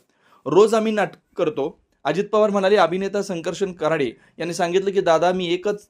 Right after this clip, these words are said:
एक नवीन नाटक काढलं, त्याचा पन्नासावा प्रयोग बघायला या." मी त्याला म्हटलं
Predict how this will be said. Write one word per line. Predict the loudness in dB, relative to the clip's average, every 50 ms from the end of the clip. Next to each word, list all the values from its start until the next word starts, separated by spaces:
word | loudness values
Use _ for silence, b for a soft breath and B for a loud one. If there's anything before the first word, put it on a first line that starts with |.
| _ _ -6
एक | -6 -6 -4 -4
नवीन | -4 -2 0 0 0 0
नाटक | 0 0 -2 -4 -8 -4 -2
काढलं, | -2 -2 -4 -10 _ _ b b b b b b -8
त्याचा | -6 -4 -4
पन्नासावा | -2 0 0 0 0 0 0 2 0 0
प्रयोग | 2 2 0 2 2
बघायला | 2 2 2 2 2 0
या." | -2 -4 -8 _ _
मी | -16 -6
त्याला | -2 0 0 0
म्हटलं | -2 -2 -6 -2 0 0 0